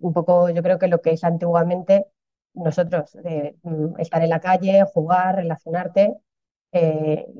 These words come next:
y mucha, mucha, mucha importancia a la familia, ¿no? Entonces es verdad que eso, pues igual hoy en día es un poco más diferente. También es verdad que el ritmo de vida que se lleva aquí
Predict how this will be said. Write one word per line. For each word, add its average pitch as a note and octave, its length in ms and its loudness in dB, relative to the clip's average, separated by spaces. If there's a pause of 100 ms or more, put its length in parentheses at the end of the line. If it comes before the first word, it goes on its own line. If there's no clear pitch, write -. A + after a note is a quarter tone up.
(120)
y D3+ 300 -6
mucha, F3+ 440 -2
mucha, F3 280 -4
mucha F3 220 -4
importancia F3 420 -8
a - 40 -12
la F#3+ 60 -8
familia, D#3+ 380 -6 (420)
¿no? F3+ 180 -4 (100)
Entonces D#3+ 340 0
es E3 60 -10
verdad E3 300 0
que E3+ 120 0
eso, F3 320 -4 (300)
pues E3+ 180 -8
igual E3 260 -2
hoy E3+ 100 -2
en E3+ 140 -2
día E3+ 180 0
es - 300 -10 (100)
un F3 220 -6
poco E3+ 240 0
más D#3+ 160 0
diferente. D#3+ 520 -2
También E3 300 2
es D#3+ 80 0
verdad E3 240 2
que F3 80 -6
el D#3+ 40 -2
ritmo E3 300 0
de E3 100 4
vida D#3+ 240 0
que E3 80 -20
se E3+ 120 -6
lleva D#3+ 140 -2
aquí E3 300 -8